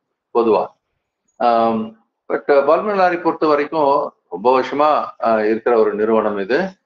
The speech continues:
அது குறிப்பா இதனுடைய ஏற்றம்ன்றது வந்து எங்கிருந்து ஆரம்பிச்சதுன்னா, ரெண்டாயிரத்தி இருபத்தி மூணு நவம்பர்ல பாத்தீங்கன்னா நூத்தி நாப்பத்தஞ்சு ரூபாயில இருந்துச்சு.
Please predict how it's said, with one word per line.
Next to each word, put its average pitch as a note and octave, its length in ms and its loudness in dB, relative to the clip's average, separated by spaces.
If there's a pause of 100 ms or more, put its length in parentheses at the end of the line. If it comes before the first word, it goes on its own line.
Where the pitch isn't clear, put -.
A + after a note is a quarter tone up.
(220)
அது C3 320 -2
குறிப்பா C#3+ 480 0
இதனுடைய A2+ 420 0
ஏற்றம்ன்றது A#2 720 0
வந்து A2 200 0
எங்கிருந்து A#2 340 -2
ஆரம்பிச்சதுன்னா, A2 560 -4
ரெண்டாயிரத்தி B2+ 560 -2
இருபத்தி A#2 400 -2
மூணு A2 320 -6 (420)
நவம்பர்ல C#3+ 580 0
பாத்தீங்கன்னா A#2+ 540 -2
நூத்தி B2+ 120 -10
நாப்பத்தஞ்சு A2+ 640 -2
ரூபாயில C3+ 340 0
இருந்துச்சு. A#2 400 -10